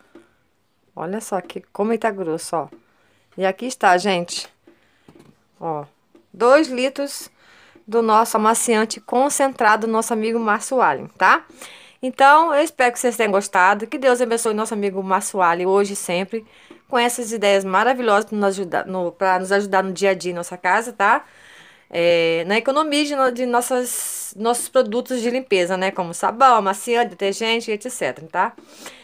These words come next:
Então é isso aí. Um beijão no coração do nosso amigo Márcio Allen. Que Deus continue abençoando ele. E que Deus abençoe todos nós também. Um beijão no coração de todos vocês, tá? Curtem, comentem, compartilhem.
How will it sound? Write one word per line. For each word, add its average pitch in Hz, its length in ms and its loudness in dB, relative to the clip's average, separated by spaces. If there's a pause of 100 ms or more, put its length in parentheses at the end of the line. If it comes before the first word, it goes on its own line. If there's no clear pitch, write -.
(240)
Então 254 220 2
é 247 80 4
isso 277 140 0
aí. 180 320 2 (280)
Um 214 60 -12
beijão 233 260 2
no 226 100 -4
coração 214 460 2
do 185 80 -8
nosso 196 200 -2
amigo 180 160 -6
Márcio 180 300 -2
Allen. 180 220 4
Que 208 140 -6
Deus 202 260 0
continue 202 300 -8
abençoando 170 520 -6
ele. 185 420 -2 (380)
E 339 140 -4
que 370 140 2
Deus 269 320 6
abençoe 277 380 2
todos 233 220 0
nós 202 260 2
também. 208 340 0
Um 247 60 -4
beijão 269 260 2
no 269 80 -2
coração 247 300 0
de 226 60 -8
todos 208 200 -4
vocês, 214 680 -2 (340)
tá? 247 260 2
Curtem, 294 440 -2
comentem, 254 420 -2
compartilhem. 254 760 -4